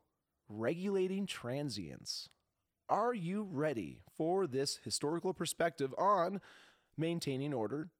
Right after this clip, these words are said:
by regulating transients? All right, let me take a sip of water, and we will begin our little chapter reading for today. Ah. Okay, this starts on page ninety-nine of Keeping the Peace.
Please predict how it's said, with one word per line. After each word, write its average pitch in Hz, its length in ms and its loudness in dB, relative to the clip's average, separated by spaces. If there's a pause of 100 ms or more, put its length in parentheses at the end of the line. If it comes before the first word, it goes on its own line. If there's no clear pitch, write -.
(280)
by - 140 0
regulating 127 580 0
transients? 156 640 -4 (100)
All 165 60 -6
right, 156 100 -4
let 196 80 -2
me 214 80 -2
take 196 140 0
a 131 60 0
sip - 200 0
of 123 60 2
water, 120 380 2 (520)
and 170 120 0
we 165 80 4
will 139 120 2
begin 101 460 -2 (340)
our 104 120 -4
little 98 360 -4 (140)
chapter 107 460 -4
reading 87 420 -4 (300)
for 156 100 2
today. 196 320 -2 (2750)
Ah. - 380 -4 (1160)
Okay, 135 200 2
this 135 120 -2
starts 135 260 0
on 123 160 0
page 123 320 -2
ninety-nine 120 640 -2
of 110 260 -2
Keeping 139 280 -4
the 127 60 -4
Peace. - 380 -8